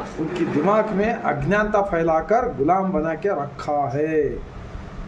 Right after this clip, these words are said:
इसीलिए मैं बार बार वचन का वीडियो करते रहता हूँ।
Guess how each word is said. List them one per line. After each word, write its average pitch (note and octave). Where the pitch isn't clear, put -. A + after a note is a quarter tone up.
इसीलिए F#3
मैं F#3
बार E3
बार E3
वचन D#3+
का D#3+
वीडियो D3
करते C#3
रहता D3
हूँ। D#3